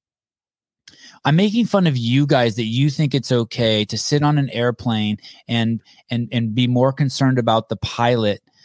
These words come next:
when the pilot says he has mental health issues and you're thirty thousand feet in the air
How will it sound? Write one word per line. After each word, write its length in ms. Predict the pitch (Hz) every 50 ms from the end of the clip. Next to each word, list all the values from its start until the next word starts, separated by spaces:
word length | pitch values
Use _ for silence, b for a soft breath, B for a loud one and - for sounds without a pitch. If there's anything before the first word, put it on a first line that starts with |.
| b b b
when 160 | 113 113 110
the 60 | 104 -
pilot 500 | - - - 123 123 131 131 131 107 -
says 240 | - 123 113 - -
he 80 | 120
has 100 | 110 104
mental 300 | 113 113 110 - 110 101
health 260 | 101 107 110 110 -
issues 380 | 135 131 - - 147 143 139 127
and 80 | 120 113
you're 100 | 107 101
thirty 280 | - 113 110 110 113
thousand 440 | 104 - 107 104 107 104 113 110 104
feet 240 | - 117 113 113 110 104
in 120 | - 120 113
the 180 | 107 107 104
air 260 | 104 104 110 123 131